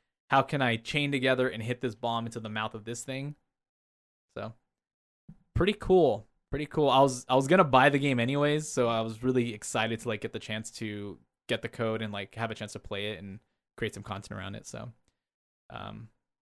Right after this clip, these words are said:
yeah, that's the, it's, and it's a new game. I got to play a new game. I'm excited.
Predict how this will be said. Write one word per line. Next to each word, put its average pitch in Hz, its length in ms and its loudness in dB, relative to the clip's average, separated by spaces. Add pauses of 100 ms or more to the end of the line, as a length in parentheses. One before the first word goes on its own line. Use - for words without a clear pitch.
(380)
yeah, 233 160 0 (1000)
that's 208 220 4
the, 202 300 6
it's, 180 180 2
and 190 100 2
it's 202 140 4
a 233 60 12
new 269 200 2
game. 302 320 -2
I 220 80 0
got 247 140 -6
to - 60 -20
play 247 140 -2
a 240 40 0
new 233 100 0
game. 180 200 -4
I'm 139 80 -10
excited. - 320 -14